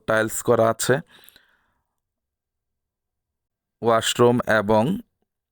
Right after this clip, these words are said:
কিচেন রুম টাইলস করা। এই যে দেখেন বাইরের সাইড, কত বাড়িঘর দেখেন, একটা সাথে একটা একদম বাড়িঘর লাগানো। সুতরাং বুঝতেই পারছেন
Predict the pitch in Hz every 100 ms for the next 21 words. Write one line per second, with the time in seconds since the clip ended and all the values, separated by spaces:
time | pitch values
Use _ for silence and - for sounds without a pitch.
0 | _ _ _ 120 113 120 113 120 - 107
1 | 110 - 113 113 165 - - - _ 95
2 | 98 101 101 113 104 101 104 113 - 110
3 | 110 147 - - _ _ _ _ _ -
4 | 117 123 117 104 107 98 113 98 95 98
5 | 120 156 - _ - 117 - 123 - -
6 | 127 123 - 120 113 127 113 104 113 107
7 | 110 107 98 117 110 117 107 101 - _
8 | _ _ _ _ _ _ _ _ _ _
9 | _ _ _ _ _ 120 117 120 113 123
10 | - 127 123 117 - 123